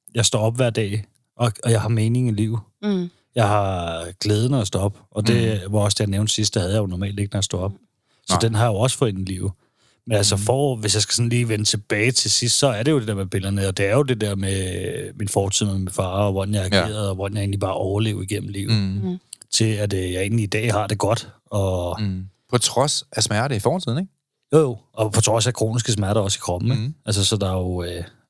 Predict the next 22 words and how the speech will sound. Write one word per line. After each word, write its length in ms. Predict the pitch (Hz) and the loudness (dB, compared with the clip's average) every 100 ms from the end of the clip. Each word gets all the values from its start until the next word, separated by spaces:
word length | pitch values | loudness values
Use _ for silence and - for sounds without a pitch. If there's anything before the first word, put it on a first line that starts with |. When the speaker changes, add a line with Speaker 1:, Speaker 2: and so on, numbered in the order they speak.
| _ _ _ _ _ - | _ _ _ _ _ -2
Speaker 1:
der 60 | 101 | 0
er 20 | |
jo 60 | |
flere 220 | 90 110 117 | 2 0 2
ting, 240 | 120 101 | 0 0
der 60 | 101 | -2
ligesom, 360 | 101 - 101 | 0 0 0
øh, 340 | 98 87 87 85 - _ - | 0 -2 -6 -10 -14 _ -8
Speaker 3:
Spiller 360 | - 92 87 | -2 0 0
ind 140 | 92 92 | 0 -2
her. 140 | 90 - | -4 0
Speaker 1:
Jamen, 200 | 113 107 | 0 2
og 100 | 107 | 2
det 100 | 113 | 2
er 100 | 107 | 2
der, 140 | 135 110 | 2 2
og 100 | 117 | -2
man 120 | 104 92 | -2 0
kan 80 | 101 | 0
Speaker 3:
Ja. 100 | 95 | 2
Speaker 1:
sige, 180 | 104 | -2
det 60 | - | -6